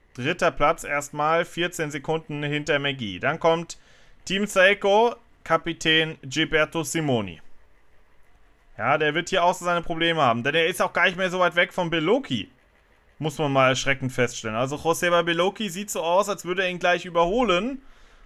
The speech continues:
Und das ist natürlich die Höchststrafe, die du haben kannst. Jetzt kommt aber erstmal Simoni rein.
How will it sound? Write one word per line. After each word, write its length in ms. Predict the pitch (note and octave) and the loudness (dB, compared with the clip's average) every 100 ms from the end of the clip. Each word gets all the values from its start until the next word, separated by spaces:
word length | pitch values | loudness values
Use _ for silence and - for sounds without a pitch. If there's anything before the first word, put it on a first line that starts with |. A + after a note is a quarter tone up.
| - | -20
Und 160 | - D3 - | -16 -12 -8
das 240 | D3+ - | -8 -8
ist 140 | F#3 | -10
natürlich 320 | F3 E3 E3+ D#3+ | -8 -8 -8 -8
die 140 | E3+ | -6
Höchststrafe, 760 | E3+ G3 - - B2 B2+ D3+ | -4 -4 -6 0 2 2 -2
die 160 | D3 C#3 | -6 -4
du 140 | D3+ | 2
haben 280 | C#3 D3+ D3 | 4 4 0
kannst. 460 | - F#2+ - - - _ _ _ _ _ _ _ _ _ _ _ - | -6 -10 -10 -18 -20 _ _ _ _ _ _ _ _ _ _ _ -8
Jetzt 340 | A#2+ D#3 - | -4 -4 -2
kommt 240 | D#3 E3 | 0 0
aber 240 | E3 D3+ - | 0 -2 2
erstmal 420 | F3+ G3+ - G3+ | 4 4 2 -2
Simoni 460 | G3 F#3+ F#3+ G#3 G#3 | -2 -2 0 0 2
rein. 500 | G3 G3+ A3 B3 | 2 2 2 -2